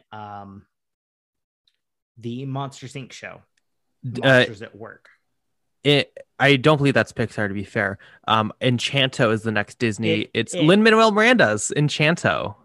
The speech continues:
Speaker 2: uh, is the next Disney
Speaker 1: Ooh.
Speaker 2: original animated feature.
Speaker 1: Well, um, uh,
Speaker 2: Pixar's is the
Speaker 1: Monsters at
Speaker 2: furry
Speaker 1: Work.
Speaker 2: one, yeah.
Speaker 1: But yeah, it'll be very interesting to see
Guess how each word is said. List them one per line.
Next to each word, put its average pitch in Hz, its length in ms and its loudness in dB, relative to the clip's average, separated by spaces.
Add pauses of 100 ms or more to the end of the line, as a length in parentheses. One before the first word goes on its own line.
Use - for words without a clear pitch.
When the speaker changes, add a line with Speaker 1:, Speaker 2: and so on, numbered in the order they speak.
(120)
Speaker 2:
uh, 110 240 4
is 104 200 0
the 110 120 2
next - 580 -6 (140)
Disney 110 300 -2
Speaker 1:
Ooh. 101 60 -2
Speaker 2:
original 107 260 0
animated 104 440 -2
feature. 101 480 -8 (960)
Speaker 1:
Well, 190 400 2 (160)
um, 156 680 -4 (280)
uh, - 200 -12
Speaker 2:
Pixar's 143 400 4
is 92 60 -2
the 139 60 6
Speaker 1:
Monsters 127 340 4
at 107 40 -4
Speaker 2:
furry 107 280 2
Speaker 1:
Work. - 100 -4
Speaker 2:
one, 98 140 -6
yeah. 69 280 -8 (300)
Speaker 1:
But 185 140 -2
yeah, 208 260 -2
it'll 160 160 -4
be 160 160 -6
very 151 380 -6
interesting 139 600 -12
to 131 140 -18
see 98 600 -18